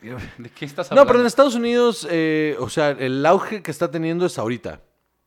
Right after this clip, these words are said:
Speaker 1: por los servicios de streaming. Supongo que en, en, en los cines no le fue tan bien, que es algo bastante razonable para una película tan pequeña,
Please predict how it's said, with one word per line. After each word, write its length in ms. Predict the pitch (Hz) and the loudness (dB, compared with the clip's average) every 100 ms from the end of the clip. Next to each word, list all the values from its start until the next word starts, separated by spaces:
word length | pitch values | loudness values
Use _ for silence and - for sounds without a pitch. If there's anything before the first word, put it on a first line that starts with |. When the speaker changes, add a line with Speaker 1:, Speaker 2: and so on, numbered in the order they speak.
| _ | _
Speaker 1:
por 300 | 110 104 107 | -8 -6 -6
los 100 | 107 | -8
servicios 320 | 110 120 135 | -10 -10 -8
de 60 | 120 | -8
streaming. 340 | - 135 117 | -8 -8 -8
Supongo 560 | 101 98 - 165 180 190 | -10 -12 -6 -2 0 -2
que 340 | 180 135 131 - - - - _ | -2 -4 -4 -10 -20 -20 -20 _
en, 240 | 127 127 | -4 -4
en, 320 | 123 117 117 113 | -4 -6 -6 -6
en 360 | 113 110 110 | -8 -6 -4
los 160 | 107 107 | -6 -4
cines 260 | 147 135 | -4 -4
no 80 | 120 | -4
le 80 | 123 | -6
fue 160 | 113 123 | -6 -4
tan 220 | 123 120 | -4 -2
bien, 360 | 123 123 147 156 | -4 -4 -6 -4
que 400 | 185 208 220 214 | 0 4 6 6
es 160 | 208 202 | 4 0
algo 220 | 190 185 | 2 4
bastante 320 | 147 165 156 | 2 0 -4
razonable 340 | 156 131 135 | -4 0 0
para 100 | 135 127 | 0 -2
una 160 | 131 | -2
película 500 | 123 117 113 135 123 - - _ _ | -4 -8 -4 -4 -4 -6 -20 _ _
tan 220 | 117 123 | -4 0
pequeña, 640 | 143 135 151 147 139 175 | -2 0 0 2 2 0